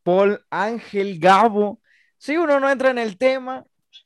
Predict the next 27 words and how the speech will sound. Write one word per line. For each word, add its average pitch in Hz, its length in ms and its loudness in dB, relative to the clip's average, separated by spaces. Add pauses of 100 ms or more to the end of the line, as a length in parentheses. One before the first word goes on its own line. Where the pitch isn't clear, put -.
porque, 175 400 -8
pues, 175 260 -8
uno 226 240 -6
que 175 380 -6
tiene 208 260 -6
vacaciones 190 1000 -6
en 160 120 -12
los 160 200 -10
Emiratos 175 560 -2
Árabes 185 400 -2
Unidos, 196 460 -4 (480)
pues, - 580 -18 (220)
qué 185 120 -2
mejor, 185 400 0
¿no? 175 220 -4
Allá 156 280 0
en 165 100 -4
Abu 147 240 -6
Dhabi. 170 480 -2 (580)
Ahí, 135 180 -6
desde 135 260 -4
allá 151 200 0
los 165 140 0
voy 165 160 -2
a - 40 2
estar 170 240 -2
saludando. 170 760 -4